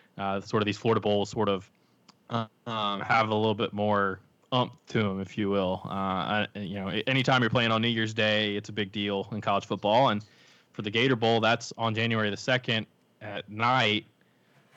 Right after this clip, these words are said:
Um, and I think it's in its own time slot. There's no other games on right now, on, on, on at that point. So, uh, both of those are potential situations where you're sort of on a big stage, some, you know, so to speak, a little bit. And,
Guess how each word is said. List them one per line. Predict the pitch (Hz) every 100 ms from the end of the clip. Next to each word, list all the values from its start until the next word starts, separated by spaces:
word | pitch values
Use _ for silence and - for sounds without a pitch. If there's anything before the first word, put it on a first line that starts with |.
| -
Um, | 110 101 98 98 -
and | 104
I |
think | 98 131
it's | 127 -
in | 117
its | 107 120
own | 117 110 101 -
time | - 127 127
slot. | 107 95
There's | 98 95
no | 117
other | 104
games | 101 123 110
on | 101 95
right | 98
now, | 98 95 -
on, | 107 101 104
on, | 98
on | 104
at | 104
that | 98
point. | 113 98 -
So, | - 113 101 - - _ _
uh, | 101 98
both | 92 117 117
of |
those | 113 117 113
are |
potential | 101 107 117 107 113 104 98
situations | - 110 107 107 110 101
where | 104
you're | 101 107 104 101 - _ _ -
sort | - 117
of |
on | 110 107
a |
big | 92 117 -
stage, | - 110 113 110 - _ _
some, | - 131 117 117 -
you | 117
know, | 107
so | 104 - 113
to |
speak, | - - 113
a | 110
little | 110
bit. | 104 113 127
And, | 113